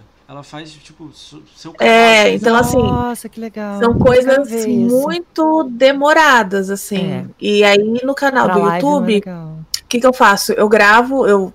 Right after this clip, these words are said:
Speaker 2: eu transmito, faço a transmissão, que às vezes é quatro, seis, oito horas, sei lá quanto. E,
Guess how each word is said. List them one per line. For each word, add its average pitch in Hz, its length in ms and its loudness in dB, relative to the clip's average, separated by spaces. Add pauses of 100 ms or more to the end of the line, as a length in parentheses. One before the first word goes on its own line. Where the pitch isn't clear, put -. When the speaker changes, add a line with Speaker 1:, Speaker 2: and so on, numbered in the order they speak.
(100)
Speaker 2:
eu 185 80 -6
transmito, 202 680 -2
faço 196 240 -4
a - 20 -12
transmissão, 196 540 0
que 208 80 -2
às 196 100 0
vezes 202 240 2
é 196 320 4 (920)
quatro, 226 380 4
seis, 208 380 4
oito 196 240 0
horas, 196 420 2
sei 196 120 -2
lá 185 220 2
quanto. - 440 -2 (320)
E, 208 720 2